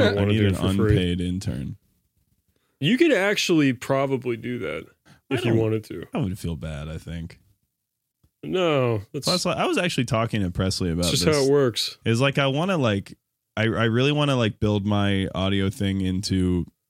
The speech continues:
Speaker 1: like, get it to the point where I have basically, like, instead of hiring me, you'd be hiring
Speaker 2: <clears throat>
Speaker 1: my company. And so I could delegate things to people. And I,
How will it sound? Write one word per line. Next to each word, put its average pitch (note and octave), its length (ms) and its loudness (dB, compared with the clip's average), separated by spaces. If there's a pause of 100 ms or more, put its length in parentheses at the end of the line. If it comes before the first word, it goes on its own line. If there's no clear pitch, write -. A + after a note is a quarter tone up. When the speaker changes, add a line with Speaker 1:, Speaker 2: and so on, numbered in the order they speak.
(120)
Speaker 1:
like, A2 160 2
get A#2 160 2
it - 80 -2
to A#2+ 100 -2
the G#2 80 2
point G2 320 -2
where F2+ 180 0
I F2+ 100 0
have G2 540 -2 (460)
basically, C3 400 0
like, A2 220 0
instead B2 320 -2
of A2+ 80 -2
hiring G#2+ 420 0
me, G2+ 80 2
you'd G#2 300 2
be G2 80 4
hiring G2+ 340 2
Speaker 2:
<clears throat> - 0 -
Speaker 1:
my C3 120 2
company. C#3 600 2 (460)
And G2+ 240 2
so G2 260 2
I G#2 200 0
could G2 280 -2
delegate F#2 580 0 (140)
things F#2 420 0
to G2 200 0
people. E2 440 -2
And A2 120 0
I, A#2+ 160 0